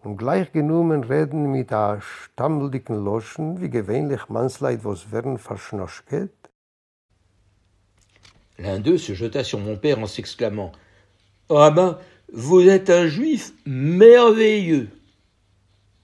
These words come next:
Speaker 2: "Il suffit d'être simplement un bon juif", répondit mon père. "Rabbin, je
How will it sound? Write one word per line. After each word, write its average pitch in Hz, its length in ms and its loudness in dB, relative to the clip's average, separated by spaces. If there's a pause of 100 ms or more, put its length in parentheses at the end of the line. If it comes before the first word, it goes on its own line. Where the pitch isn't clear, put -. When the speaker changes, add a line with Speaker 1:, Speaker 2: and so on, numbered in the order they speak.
(680)
Speaker 2:
"Il 73 120 -18
suffit 92 520 -12
d'être 85 300 -10
simplement 90 540 -10
un 92 100 -6
bon 139 240 -6
juif", 220 300 -14
répondit 73 500 -16
mon 62 80 -20 (100)
père. 52 200 -16 (1080)
"Rabbin, 185 480 2 (1080)
je 190 260 4